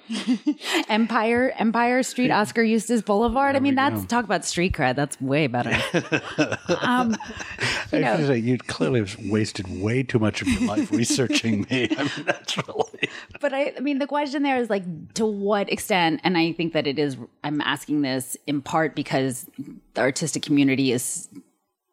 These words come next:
Speaker 1: yearning for leaders, and in part because our, um, as a people, and when I say people, I really mean peoples,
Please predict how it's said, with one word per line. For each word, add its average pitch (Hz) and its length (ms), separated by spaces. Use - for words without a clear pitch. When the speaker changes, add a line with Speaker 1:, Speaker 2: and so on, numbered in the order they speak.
Speaker 1:
yearning 147 400
for 127 140
leaders, 131 400
and 131 100
in 143 80
part 131 280
because 135 280
our, 123 480
um, 139 460
as 135 140
a - 60
people, 139 680
and 127 300
when 139 100
I 127 60
say 120 160
people, 131 500
I 113 60
really 123 240
mean 131 180
peoples, 131 760